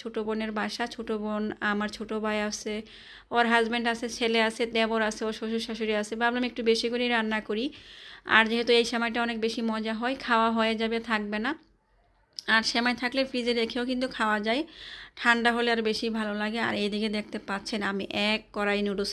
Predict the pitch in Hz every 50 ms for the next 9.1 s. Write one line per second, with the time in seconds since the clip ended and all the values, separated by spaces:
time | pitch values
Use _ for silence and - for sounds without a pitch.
0 | - 208 202 202 202 202 202 202 208 202 202 196 - - - 214 - - - -
1 | - - - - _ - 214 214 220 226 214 - - 226 240 226 226 226 220 254
2 | 247 - - 233 226 226 220 220 220 220 220 220 214 220 220 214 220 220 220 233
3 | 240 214 220 208 202 202 190 190 190 196 208 - 208 208 208 - 233 240 240 240
4 | 226 226 226 226 - 247 233 226 226 220 220 226 208 - 240 214 - - - 247
5 | 233 226 226 214 220 220 202 202 202 208 202 196 202 202 - 202 196 220 - -
6 | - - - - - - - 226 220 240 240 240 240 240 233 226 220 220 220 226
7 | 220 220 220 220 226 233 240 247 254 262 262 262 254 247 254 247 - - - 240
8 | 240 233 233 277 277 - _ _ - 226 226 233 233 233 226 226 226 - - 240
9 | 240